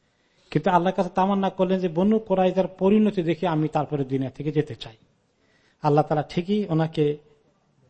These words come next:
একটু স্বাভাবিক করে দিলেন, বনু কোরাইজার পরিণতি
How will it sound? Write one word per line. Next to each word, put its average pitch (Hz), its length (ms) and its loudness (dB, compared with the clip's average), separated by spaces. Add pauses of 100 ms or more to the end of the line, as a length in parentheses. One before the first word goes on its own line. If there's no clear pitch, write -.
একটু - 280 -4
স্বাভাবিক 165 460 0
করে 170 240 0
দিলেন, 147 340 -2
বনু 156 260 4
কোরাইজার 139 440 0
পরিণতি 147 720 4